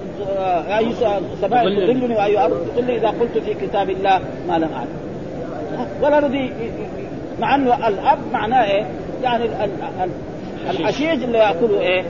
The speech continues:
Speaker 1: والعشب الذي يأكله. فإذا مثل هؤلاء لا يخافون من هذا فلا يخاف. ولأجل ذلك هنا يقول: "قال مجاهد: ثاني عطفه". إيش العطف؟ قال: "مستكبرا في نفسه"، وعطفه رقبته، تجد يميل من هنا ومن هنا. فهذا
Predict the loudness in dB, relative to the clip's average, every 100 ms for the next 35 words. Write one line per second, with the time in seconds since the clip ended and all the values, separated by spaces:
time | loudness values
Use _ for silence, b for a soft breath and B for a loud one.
0 | -2 -2 2 2 2 -2 0 0 0 0
1 | -2 -4 -4 -2 2 2 2 0 2 2
2 | 2 2 2 4 2 2 -2 0 0 0
3 | 2 2 0 -2 B B 0 2 4 2
4 | 2 6 6 6 2 -2 -4 0 2 2
5 | 0 2 2 2 0 0 0 0 0 2
6 | 2 4 6 6 2 2 2 2 2 0
7 | 0 -2 -4 -4 -4 -6 4 4 4 0
8 | 0 -2 -4 -12 -4 0 0 -2 -2 -2
9 | 0 -2 -2 -2 -2 -2 0 -2 -2 -6
10 | -4 0 0 0 0 2 2 2 -2 -2
11 | -4 -6 -6 -2 0 0 2 0 0 0
12 | 0 2 2 2 2 4 4 2 -4 -10
13 | -2 2 2 4 2